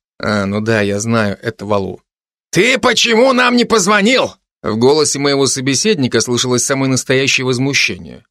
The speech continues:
«А должен был?» «Ну, конечно, ты вообще смотрел новости?»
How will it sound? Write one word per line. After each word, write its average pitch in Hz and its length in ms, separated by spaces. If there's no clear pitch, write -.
«А 98 280
должен 160 500
был?» 101 240
«Ну, 143 120
конечно, 233 560
ты 226 100
вообще 262 300
смотрел 220 440
новости?» 214 580